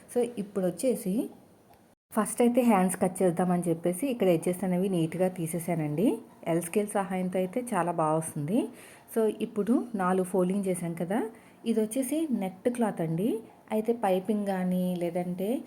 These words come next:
నేను పట్టీ కానీ ఏం వేయట్లేదు, just డబుల్ ఫోల్డింగ్ చేసేద్దామని చెప్పేసి ఒక వన్ ఇంచ్ వరకు అయితే ఎక్స్ట్రా తీసుకున్నాను. అయితే వన్ ఇంచ్ కానీ ఎక్కువ కూడా తీసుకోవచ్చు, ఎందుకంటే ఇలా డబుల్ ఫోల్డింగ్ చేస్తాం కదా, అందుకని చెప్పేసి ఒక వన్ ఇంచ్ కానీ ఎక్కువ తీసుకున్నా కూడా పర్లేదు. ఇప్పుడు మనం తీసుకున్న ఆది బ్లౌజ్లో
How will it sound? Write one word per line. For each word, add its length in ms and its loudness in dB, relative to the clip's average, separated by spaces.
నేను 240 0
పట్టీ 300 -4
కానీ 220 0
ఏం 120 0
వేయట్లేదు, 460 0
just 180 -2
డబుల్ 280 0
ఫోల్డింగ్ 340 -2
చేసేద్దామని 640 -6
చెప్పేసి 380 -4
ఒక 120 -4
వన్ 200 0
ఇంచ్ 220 -4
వరకు 240 0
అయితే 180 -2
ఎక్స్ట్రా 360 -4
తీసుకున్నాను. 560 -2
అయితే 140 -2
వన్ 220 2
ఇంచ్ 260 2
కానీ 180 2
ఎక్కువ 200 -2
కూడా 160 4
తీసుకోవచ్చు, 400 -2
ఎందుకంటే 320 -2
ఇలా 180 0
డబుల్ 320 0
ఫోల్డింగ్ 340 -4
చేస్తాం 360 -4
కదా, 160 -2
అందుకని 380 -2
చెప్పేసి 340 -4
ఒక 180 -4
వన్ 200 0
ఇంచ్ 160 -6
కానీ 160 -2
ఎక్కువ 200 -6
తీసుకున్నా 340 -4
కూడా 180 -6
పర్లేదు. 400 0
ఇప్పుడు 240 4
మనం 280 2
తీసుకున్న 400 -2
ఆది 200 -2
బ్లౌజ్లో 320 2